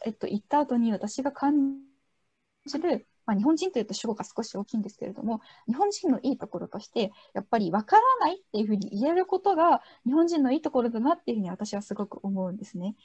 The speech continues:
やっぱりその、街頭インタビューとかでもアメリカの人ってすごく、あの、自信満々に意見をおっしゃるじゃないですか。だったりとかすると思うんですけど、日本だったら、「いやー、分からないですね」っていうふうな人が多かったりとか、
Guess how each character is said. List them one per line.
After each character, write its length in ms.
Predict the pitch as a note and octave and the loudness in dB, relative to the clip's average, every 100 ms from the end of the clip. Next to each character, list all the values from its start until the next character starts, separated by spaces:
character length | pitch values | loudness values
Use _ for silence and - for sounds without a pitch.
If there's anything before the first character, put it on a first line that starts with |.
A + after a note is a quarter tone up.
| _ _ | _ _
や 80 | G#3 | -10
っ 40 | G#3 | -6
ぱ 80 | A3+ | -4
り 60 | G#3+ | -4
そ 120 | G#3 | -2
の、 200 | G#3 - _ _ _ _ _ _ | -4 -6 _ _ _ _ _ _
街 220 | - B3+ C4+ | 0 2 4
頭 160 | D4 | 4
イ 100 | D#4 | 6
ン 60 | D#4 | 6
タ 100 | B3 | 4
ビ 100 | G#3+ | 2
ュ 40 | |
ー 20 | |
と 100 | F3+ | 0
か 120 | F3+ F3 | -4 -2
で 80 | |
も 120 | F#3+ F3+ | 0 2
ア 40 | |
メ 140 | G#3+ | 4
リ 100 | A#3 | 4
カ 100 | B3+ | 6
の 120 | C4 D4 | 6 4
人 160 | - | 0
っ 40 | D4+ | -4
て 140 | G3 | -6
す 140 | - | 0
ご 120 | A3 B3+ | 0 2
く、 240 | F#3 F3+ - _ _ _ | -2 -4 -10 _ _ _
あ 100 | G#3 | -6
の、 160 | G3 F3 | -6 -2
自 160 | F3 G#3 | 0 2
信 180 | C4 | 6
満 140 | C4 C4 | 8 8
々 160 | C4 | 8
に 280 | C4 B3+ B3 | 8 8 4
意 60 | B3+ | 0
見 160 | A3+ G3 | 0 2
を 240 | F3+ - | 0 -2
お 60 | G#3 | -4
っ 20 | |
し 120 | - | -2
ゃ 40 | G3 | -4
る 60 | |
じ 120 | F#3 | -4
ゃ 40 | F#3 | -6
な 60 | |
い 60 | F#3 | -6
で 100 | G#3+ | -8
す 80 | - | -8
か。 180 | - - - _ _ | -8 -8 -14 _ _
だ 120 | B3+ | -2
っ 80 | C4 | 0
た 100 | A#3 | -2
り 100 | A3 | -2
と 80 | - | -4
か 100 | G#3+ | -4
す 120 | B3+ | -2
る 80 | B3+ | 0
と 80 | G#3+ | 2
思 140 | A3 | 2
う 20 | |
ん 40 | G#3 | 0
で 60 | |
す 100 | - | -2
け 60 | G#3+ | -2
ど、 120 | G#3+ | 0
日 100 | G3+ | 0
本 180 | C#4 C#4+ | 2 2
だ 100 | G#3 | 2
っ 20 | |
た 120 | - | -2
ら、 80 | - - | -8 -4
「い 80 | |
や 260 | G#3+ A3 A#3+ | -2 0 2
ー、 40 | |
分 160 | A3 G#3+ | 2 0
か 120 | C4+ | 0
ら 140 | D#4 F#4 | 0 4
な 100 | F4+ | 4
い 80 | B3+ | 2
で 80 | |
す 140 | A3+ G#3+ | 0 0
ね」 160 | B3 | 2
っ 40 | D#4+ | 0
て 120 | - | -2
い 40 | |
う 20 | G#3 | -4
ふ 40 | |
う 40 | |
な 60 | F3 | -4
人 180 | - F3+ | -6 -4
が 140 | E3+ | 0
多 100 | G#3 | -2
か 100 | G#3 | -4
っ 80 | G3 | -10
た 80 | G3 | -10
り 120 | F#3+ | -8
と 100 | A3+ | -6
か、 240 | C4 C4 | 0 0